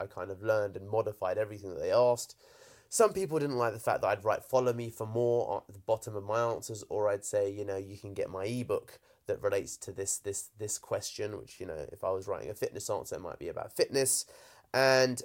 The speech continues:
um, then I had other various subsections, such as, uh, dating, things I wish I knew when I was younger,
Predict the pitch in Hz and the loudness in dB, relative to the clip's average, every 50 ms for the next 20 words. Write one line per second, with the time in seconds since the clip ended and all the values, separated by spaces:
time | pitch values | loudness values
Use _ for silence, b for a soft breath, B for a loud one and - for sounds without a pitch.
0 | - - 113 117 117 113 113 110 110 107 107 113 110 107 107 104 101 104 104 104 | 0 2 4 4 6 4 4 2 0 2 2 4 4 4 2 0 -2 0 -2 -2
1 | 101 101 - - _ - 101 101 95 104 101 98 98 - 101 101 98 95 95 92 | -2 -2 -4 -4 _ 0 0 0 2 0 -2 -2 0 -2 0 0 0 -2 -2 -6
2 | 87 85 - - - 101 87 - - 107 - - - - 101 95 98 98 - - | -8 -6 -4 -2 -2 -2 -2 -2 -4 -6 -6 -6 -8 -8 -8 -8 -6 -8 -8 -8
3 | 95 - - 95 92 92 87 90 80 87 85 - B B B B B B B _ | -8 -8 -8 -10 -10 -8 -6 -4 -2 -2 -4 -6 B B B B B B B _
4 | - 110 110 113 110 - - 113 104 101 107 104 101 - 123 123 120 107 101 104 | 4 4 4 4 0 -2 0 0 0 0 -2 -4 -6 -4 -4 -4 -4 -2 -2 -2
5 | 98 98 101 101 - - 98 101 104 104 101 95 101 95 95 92 92 90 95 98 | 0 0 -2 -4 -4 -4 -4 -4 -6 -8 -8 -6 -4 -4 -4 -4 -6 -6 -8 -10
6 | - - 104 110 107 107 110 110 107 101 104 101 101 101 98 95 - | -12 -8 -4 -2 -2 -2 -2 -4 -2 0 2 4 4 4 2 0 0